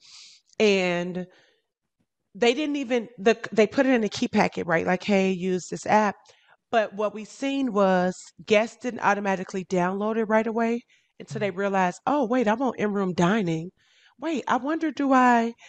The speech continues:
Speaker 1: need this?" And so it's like, "How do I get it?" "Oh, use the app." "Oh, okay, I could place my in-room dining menu right here," or I'm at the beach and you looking around for a server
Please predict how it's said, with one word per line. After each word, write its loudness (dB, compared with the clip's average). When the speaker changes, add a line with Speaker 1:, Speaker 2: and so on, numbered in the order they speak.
Speaker 1:
need -10
this?" 0
And 2
so 0
it's -6
like, 2
"How 0
do -2
I 2
get 0
it?" -6
"Oh, 2
use -8
the -4
app." 2
"Oh, 4
okay, -4
I 2
could -4
place -2
my 2
in-room -4
dining 0
menu -4
right 0
here," 0
or 2
I'm -2
at -8
the -6
beach -4
and 0
you -4
looking 0
around 0
for -4
a 0
server 0